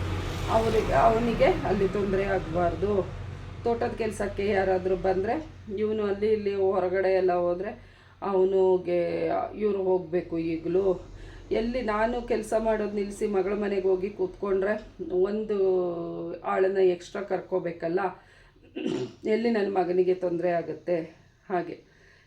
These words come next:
ಕಾರಣಾಂತರಗಳಿಂದ one time, once upon a time, ಫ್ರೆಂಡ್ಸ್, ನಾನು ನನ್ನ ಹಸ್ಬೆಂಡ್ ತೀರೋದ ಟೈಮಲ್ಲಿ ಈ ಮನೆಯಲ್ಲಿ ಬಿಟ್ಬಿಟ್ಟು ನಾನು ಟೌನಲ್ಲಿ ಒಂದು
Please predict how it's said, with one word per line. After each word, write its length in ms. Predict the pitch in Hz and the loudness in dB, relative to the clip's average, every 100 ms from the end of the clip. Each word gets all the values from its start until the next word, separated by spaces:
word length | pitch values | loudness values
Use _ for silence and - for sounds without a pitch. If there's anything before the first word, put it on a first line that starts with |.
| _ | _
ಕಾರಣಾಂತರಗಳಿಂದ 1500 | 240 233 247 226 220 220 208 - - 196 185 196 185 185 185 | 2 2 2 0 0 -2 -4 -2 0 0 2 2 2 2 2
one 260 | 185 180 175 | 2 2 0
time, 300 | 185 180 175 170 | 0 0 0 -2
once 220 | 170 180 196 | -2 -2 -4
upon 280 | 185 180 170 | -4 -2 -2
a 80 | 175 | -2
time, 240 | 180 165 175 - 160 151 151 - | -2 -2 -4 -4 -6 -4 -6 -8
ಫ್ರೆಂಡ್ಸ್, 420 | - 196 180 - | -4 -2 -2 -2
ನಾನು 260 | 185 170 185 - - - - - - - - - - - - - - - - - - - - | 0 2 0 -4 -14 -20 -20 -20 -20 -20 -20 -20 -20 -20 -20 -20 -20 -20 -20 -20 -20 -20 -8
ನನ್ನ 160 | 247 226 | -4 -2
ಹಸ್ಬೆಂಡ್ 420 | 233 190 220 220 | -4 -2 -4 -4
ತೀರೋದ 360 | 214 214 196 190 | -2 -2 0 -2
ಟೈಮಲ್ಲಿ 460 | 185 175 160 160 | -2 -2 -2 -6
ಈ 160 | - 226 | -4 -4
ಮನೆಯಲ್ಲಿ 520 | 226 214 214 208 202 | -2 -2 -2 -2 -2
ಬಿಟ್ಬಿಟ್ಟು 580 | 190 190 190 190 208 190 | 0 0 0 -4 -2 0
ನಾನು 280 | 185 180 190 - - - - - - - | 2 2 0 -2 -12 -20 -20 -20 -8 0
ಟೌನಲ್ಲಿ 440 | 226 233 226 220 | 2 4 2 2
ಒಂದು 320 | 196 190 180 | 2 4 4